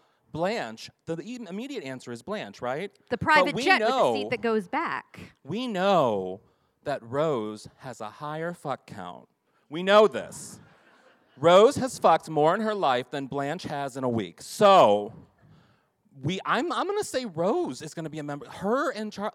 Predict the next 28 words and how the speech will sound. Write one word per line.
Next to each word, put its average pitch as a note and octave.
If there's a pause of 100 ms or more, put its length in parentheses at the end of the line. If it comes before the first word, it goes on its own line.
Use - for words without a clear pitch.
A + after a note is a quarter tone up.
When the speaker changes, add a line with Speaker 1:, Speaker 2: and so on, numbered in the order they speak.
Speaker 1:
they A3
probably C4+
went G#3 (320)
into, G3+
like, F#3+
I F#3
mean, G3
who G3+
knows C#4
those E3
planes? D#3
Them-, E3+ (120)
and, A3
and C4+ (300)
they G#3+
had A3+
to B3
go G#3 (180)
on F3
a D#3+
plane G#3
to F#3
a D3
train F#3
to E3+
a C3
buggy E3
thingy. B3+